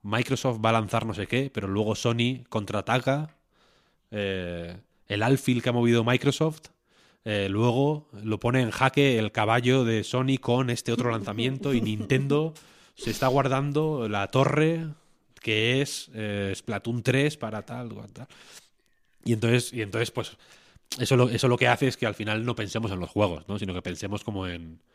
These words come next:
Speaker 1: qué sin-, qué significan para empresas que no saben ni cómo nos llamamos, etcétera, etcétera. Ya sabéis a lo que me refiero. Tampoco quiero darle más vueltas a eso. Eh,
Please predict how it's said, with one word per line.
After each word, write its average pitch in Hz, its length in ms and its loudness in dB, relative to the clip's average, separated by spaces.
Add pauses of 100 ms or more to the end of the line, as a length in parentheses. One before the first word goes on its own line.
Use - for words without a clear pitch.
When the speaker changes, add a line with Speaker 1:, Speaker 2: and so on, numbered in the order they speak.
(1080)
Speaker 1:
qué 113 100 0
sin-, 101 180 -6
qué 107 120 -4
significan 104 640 -4
para 107 540 -2 (640)
empresas 107 840 -2 (600)
que 107 80 -4
no 107 80 -6
saben 107 300 -2
ni 101 80 0
cómo 104 180 0
nos 95 100 -2
llamamos, 117 600 -2
etcétera, 98 300 -8
etcétera. 87 320 -10
Ya 107 100 0
sabéis 110 300 -4
a 104 60 -4
lo 92 80 -6
que 95 40 -10
me 90 140 -6
refiero. 82 360 -10
Tampoco 98 360 -2
quiero 92 360 -2
darle 92 280 -4
más 90 100 -4
vueltas 95 240 0
a 87 100 -4
eso. - 160 -10 (600)
Eh, 95 360 -8